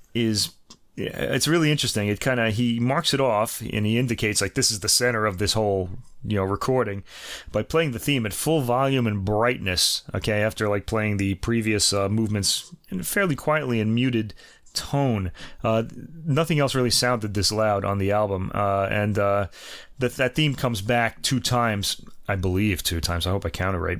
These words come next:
in the, in the work while he kinda does all this other figuration, does these,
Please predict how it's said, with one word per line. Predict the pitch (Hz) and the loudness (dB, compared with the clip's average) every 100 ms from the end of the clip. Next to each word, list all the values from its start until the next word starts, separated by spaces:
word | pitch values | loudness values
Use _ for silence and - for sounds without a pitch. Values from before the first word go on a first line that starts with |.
| - | -4
in | 104 101 | -2 -2
the, | 95 | 0
in | 98 101 | 0 0
the | 98 98 | 0 0
work | 107 101 - - - | 0 0 -4 -14 -8
while | 107 107 101 | -2 0 0
he | 98 98 | -2 -4
kinda | - 110 98 | -2 -2 0
does | 104 98 | 0 0
all | 98 | 0
this | |
other | 110 104 | -2 -2
figuration, | 110 98 101 127 151 | -4 0 0 0 0
does | 160 139 | 2 0
these, | 117 104 | -2 -4